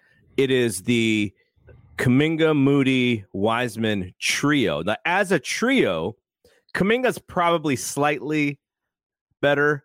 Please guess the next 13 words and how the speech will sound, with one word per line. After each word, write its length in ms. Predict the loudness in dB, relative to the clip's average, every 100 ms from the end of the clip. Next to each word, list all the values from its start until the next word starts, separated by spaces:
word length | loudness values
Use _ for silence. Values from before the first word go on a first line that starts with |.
| _
Moody 360 | 0 2 4 2
is 160 | 0
way 420 | -6 -4 0 2 2
down, 460 | 0 -2 -8 -12 -20 _ _ _ _
and 180 | 0 2
Wiseman 680 | 2 0 -2 -2 -4 -4 -12 _
was 200 | -4 0
also 300 | -2 0 -2
down 400 | -2 -2 -2 -6
from 220 | -8 -6
what 140 | -4 -2
they 100 | -4
expected. 640 | -4 -4 -2 -2 -4 -8